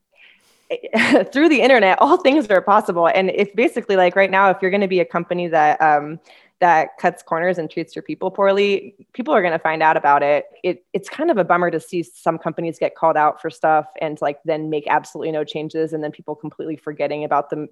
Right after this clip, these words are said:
the, the, the kind of asks that were made of that company, and then that company being totally fine. Like,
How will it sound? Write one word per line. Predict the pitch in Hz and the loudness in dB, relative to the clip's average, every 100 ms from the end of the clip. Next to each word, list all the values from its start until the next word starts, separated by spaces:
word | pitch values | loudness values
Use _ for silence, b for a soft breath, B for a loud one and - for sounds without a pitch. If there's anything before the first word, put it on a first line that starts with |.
| - | -8
the, | 151 147 - _ _ _ b b b _ | -6 -6 -10 _ _ _ b b b _
the, | 175 151 - 165 - | -2 -2 -8 _ -10
the | |
kind | 151 151 | -6 -6
of | - | -4
asks | 143 147 - | -2 -4 -2
that | 151 | -4
were | 156 | -2
made | 151 151 | -4 -4
of | 156 | -2
that | - | -4
company, | 160 156 160 156 | -6 -8 -8 -6
and | 143 | -8
then | 135 | -8
that | 85 - | -10 -10
company | 147 143 | -12 -10
being | 139 127 | -10 -10
totally | 143 123 135 | -8 -8 -6
fine. | 87 | -6
Like, | 78 | -6